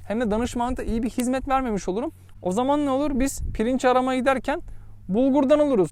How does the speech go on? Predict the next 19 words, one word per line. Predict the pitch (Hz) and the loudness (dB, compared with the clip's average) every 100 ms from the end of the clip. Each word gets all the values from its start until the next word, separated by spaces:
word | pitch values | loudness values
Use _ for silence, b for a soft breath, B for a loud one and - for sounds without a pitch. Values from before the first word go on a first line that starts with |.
| - | 0
Yaşamak | 160 160 208 240 | 2 4 2 2
üzereydim. | 185 165 196 247 254 247 320 | 0 4 4 4 0 -2 -4
Son | - 208 | -2 0
anda | 233 208 185 | 2 2 0
fark | 160 156 151 | 0 -2 -2
ettim, | - 156 | -6 -4
artık | 147 147 | -4 -4
toparladım. | - 156 165 196 247 | -4 2 4 4 2
Ondan | 180 185 220 | -2 -2 -2
sonra | 202 202 262 B B B - | -2 -4 -6 B B B -4
danışmanlığa | 165 170 185 185 202 247 | -4 -2 0 0 0 -2
kontenjan | 185 180 185 175 180 196 | -4 -2 -2 0 -2 0
koydum. | 170 143 139 139 | 0 0 -2 -8
Dedim | 170 240 | -6 -4
ki | 220 247 311 B B | -4 -6 -8 B B
artık | 151 170 190 | 2 2 0
her | - - 143 | -4 2 4
ay | 185 175 151 | 6 4 0
bir, | 185 - | 0 -2